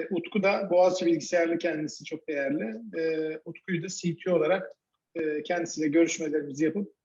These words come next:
e, bir, e, kurucu ekibimize, e, kattık.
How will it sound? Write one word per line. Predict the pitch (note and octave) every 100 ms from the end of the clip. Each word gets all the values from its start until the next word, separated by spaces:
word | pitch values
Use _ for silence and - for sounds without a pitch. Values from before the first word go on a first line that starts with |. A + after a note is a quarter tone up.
| -
e, | D3+ D3 D3 D3+
bir, | E3+ D#3+ D#3 D3+ D3+
e, | - _ _ _ _ _
kurucu | E3+ D#3+ E3+
ekibimize, | D#3+ C#3+ C#3+ C#3 F#3 A3+ - _ _ _
e, | D#3 D3+
kattık. | F3 E3+ - A3+